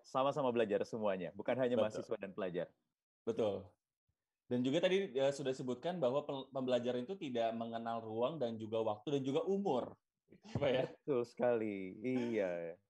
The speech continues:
Speaker 1: Jadi orang
Speaker 2: Baik.
Speaker 1: tua juga harus mendampingi anaknya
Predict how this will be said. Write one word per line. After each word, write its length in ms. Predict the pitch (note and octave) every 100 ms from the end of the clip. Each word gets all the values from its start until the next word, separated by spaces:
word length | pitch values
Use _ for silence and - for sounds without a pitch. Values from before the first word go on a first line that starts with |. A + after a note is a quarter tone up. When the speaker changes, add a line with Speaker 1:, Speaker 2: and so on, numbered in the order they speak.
| _ _
Speaker 1:
Jadi 240 | G#2+ E3
orang 320 | C3+ A#2 A2
Speaker 2:
Baik. 40 | G#2+
Speaker 1:
tua 120 | A#2+ -
juga 300 | A#2 A2+ G#2+ G#2+
harus 240 | A2+ A#2
mendampingi 480 | A2 G2+ F#2+ A2 G#2+
anaknya 800 | G2+ G2 F2+ - A2+ A#2+ A#2